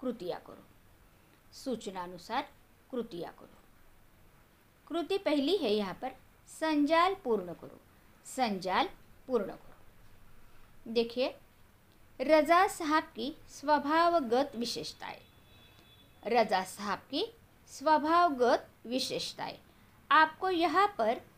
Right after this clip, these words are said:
चार जवाब देने हैं, मतलब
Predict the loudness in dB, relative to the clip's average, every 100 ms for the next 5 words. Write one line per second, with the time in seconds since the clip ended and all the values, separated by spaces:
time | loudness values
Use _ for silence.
0 | -20 -20 -20 -20 -20 -20 -20 -20 _ -10
1 | 2 6 6 6 2 0 4 4 4 0
2 | 0 0 2 2 0 -18 -20 -20 -20 -20
3 | _ _ _ _ _ _ -4 -2 6 6
4 | 6